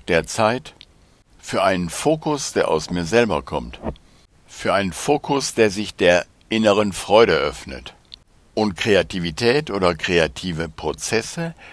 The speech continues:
bilden in diesem Sinne ein Alternativangebot zu der in unserer Gesellschaft derzeit so beliebten Unterhaltung. Unterhaltung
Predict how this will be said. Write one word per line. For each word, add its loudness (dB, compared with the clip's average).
bilden 2
in -2
diesem -2
Sinne -4
ein -2
Alternativangebot -4
zu -4
der 4
in -6
unserer 0
Gesellschaft 0
derzeit 2
so 2
beliebten -4
Unterhaltung. -2
Unterhaltung 2